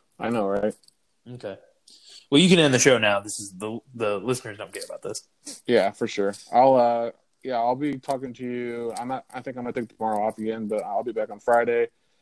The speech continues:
Speaker 1: And Eric, I will probably have you on days where we don't have anything. I can let you do a solo show. I like the idea.
Speaker 2: Yeah, I'll, I'll Colin Cowherd it and just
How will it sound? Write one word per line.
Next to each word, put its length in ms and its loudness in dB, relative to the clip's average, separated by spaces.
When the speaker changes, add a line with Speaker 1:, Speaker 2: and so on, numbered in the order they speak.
Speaker 1:
And 360 -8
Eric, 360 -2
I 100 0
will 120 0
probably 760 -2
have 280 -6
you 560 0
on 240 -10
days 440 2
where 120 4
we 180 -4
don't 280 -2
have 180 -4
anything. 360 -6
I 80 -4
can 380 -12
let 200 -4
you 60 0
do 140 4
a 20 -6
solo 340 2
show. 280 -2
I 140 -4
like 180 -6
the 60 -2
idea. 340 -4
Speaker 2:
Yeah, 160 6
I'll, 220 2
I'll 340 -2
Colin 260 -2
Cowherd 320 0
it 140 -4
and 100 -18
just 260 -16